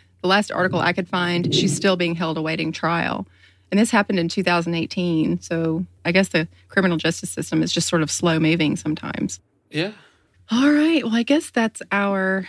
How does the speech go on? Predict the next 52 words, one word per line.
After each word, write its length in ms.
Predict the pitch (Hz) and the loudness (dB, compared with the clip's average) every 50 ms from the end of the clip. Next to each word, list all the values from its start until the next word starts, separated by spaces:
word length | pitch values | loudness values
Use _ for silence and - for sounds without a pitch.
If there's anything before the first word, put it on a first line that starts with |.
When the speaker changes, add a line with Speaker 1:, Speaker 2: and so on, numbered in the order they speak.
| - - - | -12 -12 -12
Speaker 1:
bad 460 | 262 - - 190 185 190 202 214 208 | -12 -6 -2 -2 0 0 0 -2 -4
phlebotomist 640 | - - - 214 196 196 196 226 247 247 208 196 - - | -6 -6 -6 -4 -2 -2 -2 -2 -2 -2 -2 -2 -4 -6
story. 580 | - - - 190 185 180 180 180 180 185 220 240 - - - - - - _ - _ _ | -12 -6 -4 -4 -2 -2 -2 -2 -2 -2 -2 -4 -6 -10 -12 -14 -16 -18 _ -20 _ _
Quite 400 | - - 196 185 190 190 190 - | -6 0 4 6 6 6 6 4
the 80 | - 226 | 0 -2
strange 380 | - - - 214 214 247 247 214 | -2 0 0 0 2 2 2 2
one. 160 | 185 185 196 | 2 0 0
It 120 | 202 - | 0 2
might 240 | - 208 202 208 208 | 2 4 4 4 2
be 80 | 202 214 | 0 0
the 120 | 208 214 | 0 0
strangest 420 | - - - 190 196 190 196 196 - | -2 0 -2 0 0 0 -2 -4 -4
story 240 | - 185 190 208 | -2 0 2 2
we've 220 | 196 175 175 175 - | 2 2 0 -2 -2
ever 260 | - 185 185 180 180 | -4 -2 -2 -2 -2
done 320 | 175 170 180 190 185 170 | 0 0 0 0 0 2
on 120 | 185 233 233 | 4 4 4
the 120 | 208 226 | 4 4
show. 560 | 196 - - - 247 - - 185 175 170 202 - - _ _ _ _ _ _ | 2 2 2 4 2 2 4 2 0 -2 -2 -6 -10 _ _ _ _ _ _
It's 100 | - 208 | 0 0
Speaker 2:
I'm 60 | 139 135 | 0 2
glad 200 | 123 123 117 113 | 2 2 2 2
I 60 | 110 | 2
could 120 | 107 - - | -2 -4 -4
be 120 | - - | -4 -4
a 40 | - | -4
part 240 | - - - - - | -4 -2 -2 -2 -2
of 140 | - - | -4 -6
it. 160 | - - - - _ _ _ _ _ - | -6 -8 -10 -12 _ _ _ _ _ 0
Speaker 1:
Oh, 240 | 202 202 196 190 185 | 2 2 2 2 2
me 180 | - 208 233 | 2 2 0
too. 340 | 262 - - 208 226 208 202 - - - - - _ _ _ _ - _ _ | 2 2 0 0 0 0 -2 -4 -8 -14 -14 -16 _ _ _ _ -20 _ _
Oh, 80 | 226 233 233 226 226 | 2 2 4 2 0
w-, 20 | - - | 0 0
before 300 | 202 254 233 - 339 392 | 0 0 2 2 2 2
we 100 | 381 349 | 2 2
get 180 | 254 240 220 220 | 2 2 0 2
into 140 | 220 208 | 2 2
our 80 | 202 190 | 0 0
good 140 | 185 196 185 190 - | 0 -2 -4 -4 -6
phlebotomist, 520 | 190 - 175 175 202 180 180 180 190 - | -6 -4 -2 0 0 0 -2 -4 -4 -2
Brian, 320 | - 175 170 175 170 170 175 - | -2 0 0 0 0 -2 -4 -2
what 160 | 190 208 220 | 0 2 2
are 120 | 254 294 | 2 0
some 160 | 277 - 262 226 | 0 0 0 0
of 80 | 220 | 2
your 120 | 202 190 175 | 0 0 -2
bad 360 | 175 190 175 175 190 190 - | 0 0 0 0 0 -2 0
Speaker 2:
Oh, 200 | - 139 139 143 | 2 4 4 4
Speaker 1:
phlebotomist 260 | 147 139 139 143 - | 4 4 2 2 0
Speaker 2:
yeah. 100 | - - | 0 -2
Speaker 1:
stories? 500 | - - 165 160 160 165 170 202 - - | -2 -2 -4 -4 -4 -4 -4 -6 -8 -12